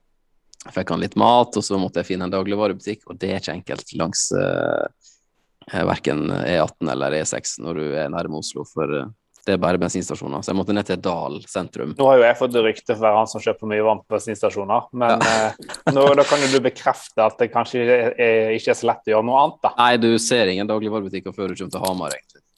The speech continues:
Speaker 1: Så, eh, da var det ned der, da, og så var det sånn, når du allerede har stått i kø, eh, så lenge, og du har stoppet på så mange plasser, og du må ned til Dal for å kjøpe sånn her Englamark økologiske smoothie til babyer,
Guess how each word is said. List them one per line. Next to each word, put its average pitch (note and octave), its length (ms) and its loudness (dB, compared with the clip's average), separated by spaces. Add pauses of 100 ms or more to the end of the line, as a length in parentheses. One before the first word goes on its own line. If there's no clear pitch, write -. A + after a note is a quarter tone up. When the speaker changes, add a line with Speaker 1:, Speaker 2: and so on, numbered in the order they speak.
(100)
Speaker 1:
Så, - 240 2 (140)
eh, G#2+ 320 4
da A#2+ 100 2
var C3+ 160 4
det B2 80 2
ned B2 140 2
der, A#2 220 6
da, A#2 120 0 (100)
og B2 140 -10
så B2+ 160 -6
var B2 120 2
det G#2+ 120 -2
sånn, A2 160 -4 (720)
når A#2 80 -4
du A#2+ 100 -2
allerede A2+ 560 -2
har G2 80 -6
stått - 240 -12
i G2 80 -4
kø, G2 240 0 (420)
eh, F#2 420 -2
så - 260 -4
lenge, F#2+ 400 0
og F2 180 -8
du F2 100 -4
har F#2 160 -2
stoppet F#2+ 400 -4
på F2+ 80 -8
så F#2 140 -4
mange F2+ 180 -4
plasser, F#2 380 -4
og F#2 240 -6
du F#2 80 -6
må F#2 160 -8
ned F#2+ 120 -6
til F#2 100 -4
Dal F2+ 340 0
for F2+ 160 -12
å F2 80 -12
kjøpe F2 720 -2 (500)
sånn F#2+ 160 0
her F#2 240 4
Englamark F#2 540 -2
økologiske F#2 760 -6
smoothie F2+ 640 -4
til F#2 480 -4
babyer, F2+ 480 -2